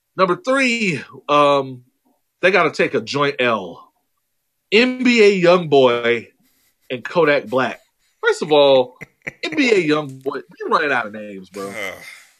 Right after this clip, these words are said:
Speaker 1: They're just putting anything together.
Speaker 2: Just too much, man.
Speaker 1: What's that mean? So, okay. Let me see if I can, let me see if I can follow this and y'all can follow me.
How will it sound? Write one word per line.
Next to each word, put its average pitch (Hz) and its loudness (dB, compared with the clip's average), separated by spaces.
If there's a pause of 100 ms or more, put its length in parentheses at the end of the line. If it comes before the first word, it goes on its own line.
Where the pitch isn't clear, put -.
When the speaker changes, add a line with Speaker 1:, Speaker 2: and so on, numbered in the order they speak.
(760)
Speaker 1:
They're 440 4
just - -6
putting 160 -2
anything 135 -2
together. 110 -6
Speaker 2:
Just - -16
too 95 -16
much, - -20
man. - -20 (800)
Speaker 1:
What's - -20
that 113 -2
mean? 127 -8 (640)
So, 233 4 (320)
okay. 143 -4 (1200)
Let 233 -2
me 254 -2
see 214 -4
if 185 0
I 170 2
can, 147 -12
let 214 -8
me 240 -8
see 202 -6
if 180 -2
I 160 0
can 135 -10
follow 135 0
this 123 -2
and 107 -14
y'all 117 -2
can 110 -12
follow 104 -8
me. 92 -20